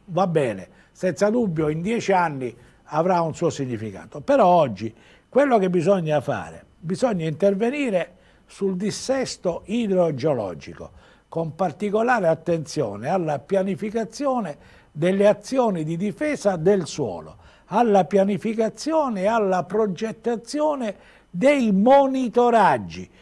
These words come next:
da realizzare anche con nuove tecniche. Bisogna infatti,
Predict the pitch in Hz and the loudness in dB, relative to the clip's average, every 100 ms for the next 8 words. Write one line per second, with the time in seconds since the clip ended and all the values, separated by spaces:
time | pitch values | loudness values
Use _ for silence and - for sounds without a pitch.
0 | _ - 156 202 220 233 240 220 220 208 | _ -2 2 6 6 4 2 2 6 6
1 | 180 185 269 285 302 220 202 190 214 202 | 6 4 2 0 -2 2 2 6 4 4
2 | 190 - - 262 - - 107 90 85 76 | 2 -2 0 2 2 -4 -8 -8 -14 -20
3 | _ _ - - - 165 - 254 254 185 | _ _ -20 -18 -6 -2 2 6 8 6
4 | 123 110 107 175 175 - 247 208 139 - | 2 -6 -8 -10 -10 -2 2 2 -2 -10
5 | 110 104 | -18 -18